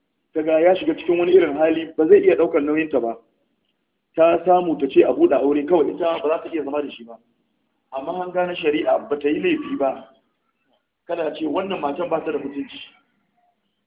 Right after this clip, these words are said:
An gane? Wannan matan ba ta da mutunci da ta, lokacin da, da, da, da ta ga yana da wadata,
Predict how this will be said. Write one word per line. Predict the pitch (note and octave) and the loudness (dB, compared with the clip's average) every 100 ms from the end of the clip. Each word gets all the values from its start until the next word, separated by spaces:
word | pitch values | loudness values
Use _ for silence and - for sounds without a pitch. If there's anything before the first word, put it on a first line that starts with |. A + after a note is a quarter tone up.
| _ _ _ _ B2+ | _ _ _ _ -12
An | |
gane? | D3+ F3 - - _ _ _ _ _ _ _ _ _ | -8 -8 -10 -18 _ _ _ _ _ _ _ _ _
Wannan | D#3+ F#3 F3 | -6 -6 -4
matan | D3+ C#3+ E3+ | -4 -4 -4
ba | E3 E3 | -4 -4
ta | E3 | -4
da | D3 | -6
mutunci | D3+ E3 E3 C#3+ | -6 -14 -16 -14
da | C#3 - _ - | -14 -16 _ -4
ta, | E3 E3 D#3 | -2 -2 -8
lokacin | D#3+ F3 F3 D3 C#3+ | -8 -8 -8 -10 -12
da, | B2 | -10
da, | C#3+ | -8
da, | C3+ B2+ B2 C3 | -8 -8 -8 -8
da | B2+ | -8
ta | F3 | -8
ga | E3+ | -6
yana | F#3 E3 | -4 -4
da | C3 | -2
wadata, | B2+ B2+ E3+ E3+ D#3+ | -4 -2 -4 -2 -6